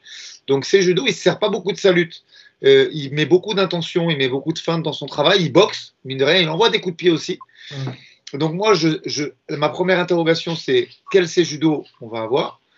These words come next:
Speaker 1: Ma deuxième interrogation, c'est, euh, Aljamain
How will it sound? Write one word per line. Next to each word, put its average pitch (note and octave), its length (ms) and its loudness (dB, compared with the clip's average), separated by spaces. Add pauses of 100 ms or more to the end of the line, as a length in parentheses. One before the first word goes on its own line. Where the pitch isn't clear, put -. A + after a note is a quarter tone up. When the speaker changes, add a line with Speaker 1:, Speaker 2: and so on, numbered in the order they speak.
(260)
Speaker 1:
Ma C#3 120 0
deuxième F#3+ 320 4
interrogation, F3 640 0
c'est, D#3+ 420 -2 (560)
euh, B2+ 880 0
Aljamain E3 540 2